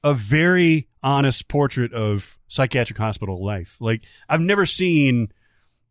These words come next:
a, a realistic portrayal of a psych hospital. I worked in one for years, and there's shit that goes on. There's mistakes that are made.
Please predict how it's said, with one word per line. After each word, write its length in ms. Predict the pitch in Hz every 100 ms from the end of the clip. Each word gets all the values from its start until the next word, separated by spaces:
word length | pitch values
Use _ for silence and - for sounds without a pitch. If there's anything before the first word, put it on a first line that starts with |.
| -
a, 120 | 135
a 60 | 143
realistic 800 | 135 165 160 156 - 127 - - -
portrayal 580 | 139 - 135 127 107 104
of 180 | 110 110
a 120 | 110
psych 280 | - 120 120
hospital. 420 | 98 82 - 85
I 160 | 90 131
worked 240 | 160 131
in 180 | 120 110
one 140 | 113 110
for 140 | 107
years, 520 | 104 139 123 95 92 - _ _ _
and 160 | 147 151
there's 180 | 156 147
shit 220 | 151 165
that 100 | 151
goes 260 | 156 156
on. 240 | 135 139 143
There's 160 | 123
mistakes 400 | 117 107 127 127
that 100 | -
are 80 | 131
made. 420 | 120 120 123 123